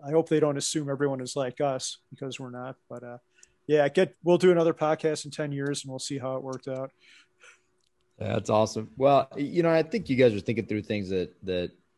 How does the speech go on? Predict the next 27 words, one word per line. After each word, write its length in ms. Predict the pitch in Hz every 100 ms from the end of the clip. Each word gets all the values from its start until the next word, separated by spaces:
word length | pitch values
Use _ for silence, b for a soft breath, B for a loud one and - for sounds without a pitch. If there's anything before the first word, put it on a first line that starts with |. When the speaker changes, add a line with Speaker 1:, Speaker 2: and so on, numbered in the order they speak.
| _
Speaker 2:
it 120 | 120
really, 500 | 107 127 131 113 95 b b b b _ _ -
and 120 | 127
I 60 |
don't 200 | 160 147
do 140 | 113 123
this, 240 | 110 101
this 220 | 127 123
is 80 | 107
not 280 | 135 123 110
judgmental 560 | 110 101 95 104 107 98
in 80 |
any 160 | 95 95
way, 220 | 92 95
but 240 | 90 92 87
when 240 | - 92 107
I 80 | 95
look 260 | 110 127
at 80 | 143
a 60 | 110
lot 280 | 98 95 95
of, 360 | 92 87 87 -
even 420 | 107 95 92 90
my 120 | 110
kids 200 | 127 147
are 60 | 92
young 460 | 87 92 90 85